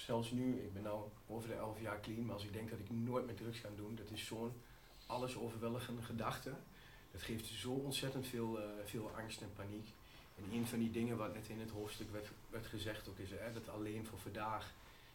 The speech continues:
In het boek staat vol met van die lauwe one-liners, maar alleen voor vandaag leven is een, eh, ja, het is een simpel zinnetje, maar het maakt, maakt gewoon enorm veel, eh, verschil. Ik heb gemerkt, ehm,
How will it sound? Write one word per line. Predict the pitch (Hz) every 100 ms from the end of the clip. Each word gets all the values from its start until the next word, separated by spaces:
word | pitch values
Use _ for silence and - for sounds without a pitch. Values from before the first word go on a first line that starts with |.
| -
In | 101
het | 101 95
boek | 113
staat | - 107 104
vol | - 113
met | 107 95
van | 101
die | 98
lauwe | 98 98 92 95 - - - -
one-liners, | 98 95 90 87 95 98 -
maar | 98
alleen | 95 107 113
voor | 113 104
vandaag | 95 104 104 104
leven | 101 110 113 98
is | 90 92
een, | 98 98
eh, | 95 95 98 98 - - - - - - - -
ja, | - 104
het | 92
is | 104 113
een |
simpel | 113 123 123 127
zinnetje, | - 131 131 123 104
maar | 104
het | 104
maakt, | 107 117 113 - -
maakt | 113 113
gewoon | 113 107 110
enorm | - 113 117 127
veel, | - 113 107
eh, | 101 98 101
verschil. | 101 - 123 110 - - - - - - - - - - - - - - - -
Ik | 98
heb | 113
gemerkt, | 113 110 117 127 120
ehm, | 107 104